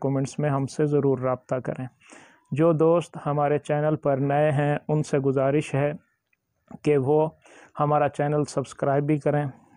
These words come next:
और बेल आइकन प्रेस भी करें और दीगर दोस्तों को शेयर भी करें ताकि आप ख़ुद भी सेहतमंद ग़िज़ा खा, उसकी मालूमात भी हासिल करें और सेहतमंद ज़िंदगी गुजारें और अपने दोस्तों के लिए भी आप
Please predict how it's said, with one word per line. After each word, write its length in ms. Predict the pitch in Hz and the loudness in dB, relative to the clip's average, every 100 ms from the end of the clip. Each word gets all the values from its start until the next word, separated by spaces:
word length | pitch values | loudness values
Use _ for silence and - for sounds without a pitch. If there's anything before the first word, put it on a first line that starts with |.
| _ - | _ -4
और 180 | 139 131 | -2 0
बेल 240 | 139 151 151 | 0 0 0
आइकन 300 | 139 - 139 | -2 -2 -4
प्रेस 280 | 139 139 - | -2 -4 -2
भी 100 | 160 | -2
करें 280 | 147 143 143 | 0 0 0
और 180 | 143 147 | -2 -2
दीगर 320 | 135 160 160 143 | 0 2 2 2
दोस्तों 340 | 147 - 151 | 0 -2 -4
को 140 | 156 156 | -2 -2
शेयर 300 | - 147 131 | 0 -2 0
भी 140 | 131 | -2
करें 260 | 127 131 - - - - - _ - | -4 -6 -8 -20 -20 -20 -20 _ 0
ताकि 320 | 160 156 170 165 165 - - - 151 | 2 2 2 2 0 -8 -20 -4 0
आप 220 | 160 156 | 0 -2
ख़ुद 260 | - - 165 | -6 -2 0
भी 260 | 170 180 180 | 4 4 2
सेहतमंद 560 | - 160 165 165 160 160 | 0 -2 0 0 0 2
ग़िज़ा 400 | 156 151 151 156 | 4 4 4 2
खा, 280 | 156 - 151 156 - - | 2 0 0 0 -4 -4
उसकी 320 | 151 - 156 | -4 0 0
मालूमात 480 | 147 139 139 143 151 | 2 2 2 0 0
भी 140 | 151 | 2
हासिल 280 | 156 143 151 | 2 2 -2
करें 320 | 139 147 147 147 | 0 0 0 0
और 360 | - 139 135 139 | 0 2 2 0
सेहतमंद 500 | - 151 147 156 147 | 0 -2 0 0 0
ज़िंदगी 260 | 147 151 | 2 2
गुजारें 460 | 143 143 143 143 143 - - - | 2 2 2 0 -2 -8 -18 -4
और 160 | 160 151 | 0 0
अपने 260 | 156 165 156 | 0 0 0
दोस्तों 460 | 160 160 - 180 | 0 -2 -2 0
के 140 | 156 156 | 2 2
लिए 280 | 156 151 151 | 4 4 4
भी 200 | 151 165 185 - - - - | 2 2 0 -10 -20 -20 -2
आप 280 | 143 147 - | 0 0 2